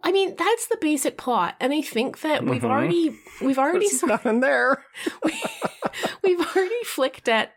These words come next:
Speaker 1: the issue, which is that Belly is, Belly is not an interesting protagonist. And Joe, we run into
Speaker 2: Mm-hmm.
Speaker 1: this time and time and time again,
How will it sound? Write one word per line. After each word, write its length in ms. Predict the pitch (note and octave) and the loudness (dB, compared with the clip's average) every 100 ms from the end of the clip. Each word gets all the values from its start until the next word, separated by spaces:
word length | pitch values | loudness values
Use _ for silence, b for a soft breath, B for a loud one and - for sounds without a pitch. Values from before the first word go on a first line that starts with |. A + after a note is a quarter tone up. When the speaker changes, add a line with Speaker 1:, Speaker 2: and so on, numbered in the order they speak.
| - | -4
Speaker 1:
the 180 | F#3+ F#3 | 0 0
issue, 380 | F#3 - C#3+ | 0 0 -2
which 240 | D#3+ G#3+ G#3 | -2 -2 0
is 200 | G3+ G3+ | 0 0
that 200 | G#3 A3 | -2 0
Belly 420 | C4+ B3 B3+ C4+ | 0 0 0 -6
is, 160 | C4+ - B B B B - | -6 -10 B B B B 0
Belly 240 | C#4 F4+ | 2 4
is 180 | G4 D#4+ | 4 4
not 240 | C#4 B3 | 2 4
an 80 | B3 | 2
interesting 540 | G#3 G3+ G#3 G3 - G3 | 2 2 2 0 -2 -2
protagonist. 680 | G3 - E3+ E3+ E3 F#3 - | -2 -2 -2 -2 -4 -4 -2
And 200 | A3 A3+ | -2 0
Joe, 300 | C4+ B3+ C4+ | 0 2 2
we 240 | C#4 B3+ | 2 0
run 220 | A#3 A#3+ | 0 0
into 180 | C#4+ D4+ | 0 -2
Speaker 2:
Mm-hmm. 100 | D#4 | 0
Speaker 1:
this 220 | D#4+ - | 0 -2
time 380 | - - B3 B3+ | -4 -2 0 0
and 160 | B3+ B3+ | 0 -4
time 360 | - G3 G3 | 0 0 0
and 200 | G#3 G3+ | 0 -2
time 360 | - C4 C#4 D4 | -2 0 0 0
again, 540 | - A3 E3+ F3 - | -2 -2 0 0 -4